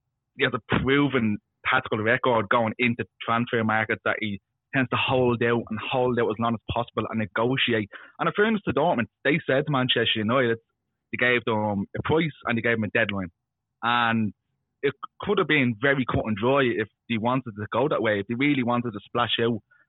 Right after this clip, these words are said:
and spend big on the player, which, like, by all accounts, he's twenty years old, he's the prospect, the youth prospect, but it obviously wasn't something they were willing to do.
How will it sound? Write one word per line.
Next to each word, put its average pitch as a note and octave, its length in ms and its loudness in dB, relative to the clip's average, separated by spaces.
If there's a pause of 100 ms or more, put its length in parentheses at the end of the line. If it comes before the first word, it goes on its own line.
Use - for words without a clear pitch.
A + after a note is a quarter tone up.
(200)
and G#2+ 260 -2 (120)
spend A#2 260 2
big C3 240 2
on C3+ 80 -2
the C3+ 140 -2
player, G#2+ 240 0 (440)
which, - 160 0 (100)
like, A#2+ 160 0 (100)
by A#2+ 140 2
all A#2 120 2
accounts, B2+ 260 -2
he's - 200 -12
twenty C3 240 0
years B2 240 0
old, C3 460 2
he's A2 180 -6 (880)
the - 60 -12 (200)
prospect, A#2 460 -2
the G#2 140 -4
youth A2 400 0
prospect, A2+ 520 0
but B2+ 140 -2 (760)
it G#2+ 80 -10
obviously A#2 260 -8
wasn't A#2 300 -2
something B2 180 -4
they A#2+ 60 0
were A2+ 80 0
willing A#2+ 240 -2
to A2+ 80 -4
do. B2+ 280 0